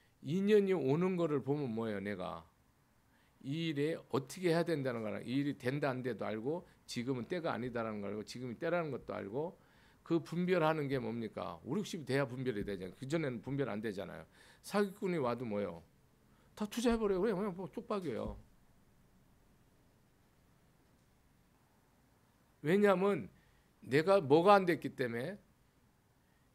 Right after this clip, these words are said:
내가 이, 이 지혜와 이, 이, 이, 이 저기 이 안목이 성취되어 있지 않기 때문에 뭡니까? 다 털려서 다시 심어야 돼요. 못 이루어요.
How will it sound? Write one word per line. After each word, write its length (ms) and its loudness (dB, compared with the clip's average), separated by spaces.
내가 420 2
이, 160 -2
이 600 -4
지혜와 640 4
이, 80 -10
이, 60 -4
이, 1000 -6
이 80 -4
저기 320 -4
이 260 -8
안목이 480 -2
성취되어 420 -4
있지 200 -4
않기 240 -6
때문에 180 -4
뭡니까? 580 -8
다 320 -8
털려서 460 0
다시 360 -8
심어야 400 -2
돼요. 140 -8
못 240 -4
이루어요. 240 -4